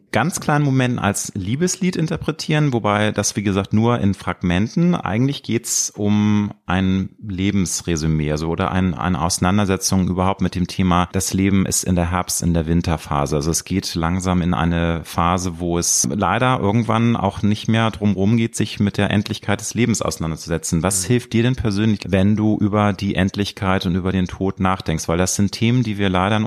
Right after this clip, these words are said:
Speaker 1: unserer Gesellschaft gerne verdrängen, obwohl wir sie uns alle vor Augen führen sollten, weil das Leben kann für jeden, jeden Tag zu Ende sein. Ganz egal, ob du dreißig, fünfzig oder siebzig bist. Wir alle können vor den Bus rennen, es kann uns ein Hirnschlag treffen.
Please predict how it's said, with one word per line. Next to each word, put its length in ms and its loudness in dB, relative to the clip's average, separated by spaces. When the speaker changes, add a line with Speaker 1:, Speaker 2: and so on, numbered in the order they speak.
Speaker 1:
unserer 280 0
Gesellschaft 520 -2
gerne 300 2
verdrängen, 720 2
obwohl 400 2
wir 120 2
sie 160 0
uns 260 0
alle 340 2
vor 300 -4
Augen 280 2
führen 280 0
sollten, 300 0
weil 180 2
das 240 -4
Leben 220 2
kann 180 -2
für 160 -4
jeden, 460 2
jeden 240 0
Tag 240 -6
zu 100 -4
Ende 220 2
sein. 160 2
Ganz 240 2
egal, 200 2
ob 120 -8
du 80 -4
dreißig, 460 -2
fünfzig 380 -6
oder 180 2
siebzig 360 -2
bist. 240 -2
Wir 140 0
alle 160 2
können 240 0
vor 160 -2
den 80 2
Bus 300 -2
rennen, 280 2
es 140 -4
kann 220 0
uns 200 -2
ein 140 0
Hirnschlag 400 0
treffen. 300 -2